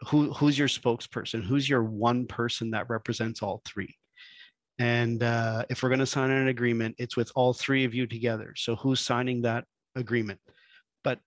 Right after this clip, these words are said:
internally between the three communities, we've never engaged in that process, and we've never given that authority as the three chiefs, and certainly not as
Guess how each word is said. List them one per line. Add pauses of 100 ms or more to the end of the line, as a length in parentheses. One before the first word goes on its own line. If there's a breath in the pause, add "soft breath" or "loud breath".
internally
between
the
three
communities, (320)
we've
never (800)
engaged
in
that
process,
and
we've
never
given
that
authority (580 soft breath)
as
the
three
chiefs, (240)
and
certainly
not
as